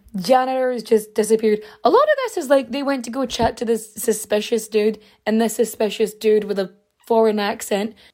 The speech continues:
has just fucked off for whatever reason. I mean, there's plenty of reasons, you know, that people might be,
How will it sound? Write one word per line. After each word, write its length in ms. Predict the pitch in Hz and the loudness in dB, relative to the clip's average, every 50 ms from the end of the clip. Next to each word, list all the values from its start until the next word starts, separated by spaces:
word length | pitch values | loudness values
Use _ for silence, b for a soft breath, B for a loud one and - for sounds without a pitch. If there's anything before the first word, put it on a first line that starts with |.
| _ _ _ | _ _ _
has 280 | _ - 233 233 214 190 | _ 2 2 2 2 2
just 180 | 220 220 202 - - _ _ | 0 0 0 -2 -10 _ _
fucked 320 | - - 226 233 220 - - | -4 -2 -2 -2 -2 0 0
off 400 | - - - 226 - - - _ _ _ _ - | 0 0 0 -4 -10 -18 -20 _ _ _ _ -4
for 160 | - 269 247 | 0 4 4
whatever 280 | 247 226 208 190 208 | 4 4 2 -2 -4
reason. 380 | 196 202 - - - - 220 226 b b b b b b b | -6 -6 -8 -10 -12 -14 -14 -16 b b b b b b b
I 80 | 285 | 0
mean, 140 | 294 359 440 | 2 4 4
there's 220 | 508 587 605 554 - | 4 2 0 -4 -6
plenty 360 | - - 240 247 254 269 269 | -4 0 2 2 2 2 2
of 80 | 269 | 0
reasons, 640 | 262 269 269 247 240 269 262 262 262 254 240 - - _ | 0 0 -2 -2 -2 -2 -2 -2 -2 -2 -4 -8 -12 _
you 160 | - 233 226 233 | -2 0 2 4
know, 280 | 226 220 214 214 208 | 4 4 4 2 0
that 140 | 208 - - | -2 -4 -6
people 200 | - 208 214 214 | -4 -2 0 0
might 260 | 208 202 214 - - | 0 0 -2 -4 -6
be, 380 | - 196 190 190 185 196 - | -10 -8 -6 -6 -8 -8 -12